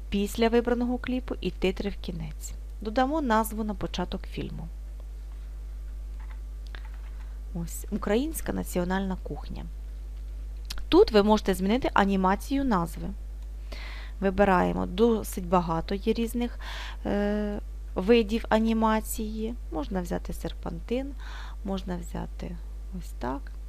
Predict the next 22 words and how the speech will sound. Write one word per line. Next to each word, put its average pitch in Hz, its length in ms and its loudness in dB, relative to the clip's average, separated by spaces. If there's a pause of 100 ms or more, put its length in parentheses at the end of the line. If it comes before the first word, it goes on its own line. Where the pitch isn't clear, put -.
(360)
Я 262 200 2
візьму 247 440 -2
згорток 196 720 -2
у 190 160 -4 (140)
перспективі. - 760 -4 (1200)
Крім 294 500 6
зміни 254 420 4
анімації, 208 760 4
можна 240 320 2
ще 220 180 2
змінити 202 440 2
тут - 240 0 (320)
шрифт 233 500 2
та 226 100 4
колір 214 420 2
тексту. - 600 -4 (1120)
Виберу 185 540 -4 (360)
ось 220 240 -6
колір 240 380 2
тексту, - 680 -6 (280)
виберемо 175 580 -6 (380)
червоний 170 540 -6